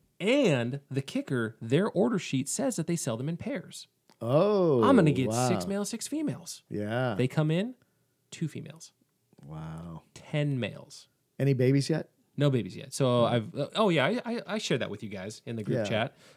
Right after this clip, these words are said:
Speaker 1: Um, no babies yet. They are in a forty breeder, heavily planted forty breeder on their own.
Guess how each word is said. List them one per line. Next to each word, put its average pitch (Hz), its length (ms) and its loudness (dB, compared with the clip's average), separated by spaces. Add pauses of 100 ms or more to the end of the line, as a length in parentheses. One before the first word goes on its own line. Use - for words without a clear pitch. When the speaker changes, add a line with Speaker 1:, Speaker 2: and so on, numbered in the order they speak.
Speaker 1:
Um, 117 320 0
no 151 100 6
babies 175 300 4
yet. 151 240 0
They 120 100 2
are 123 100 0
in 117 60 -2
a 101 60 -4
forty 143 240 0
breeder, 127 360 0
heavily 143 320 -2
planted 120 380 -8
forty 131 220 -4
breeder 117 280 -2
on 101 140 -4
their 95 140 -2
own. 113 420 -2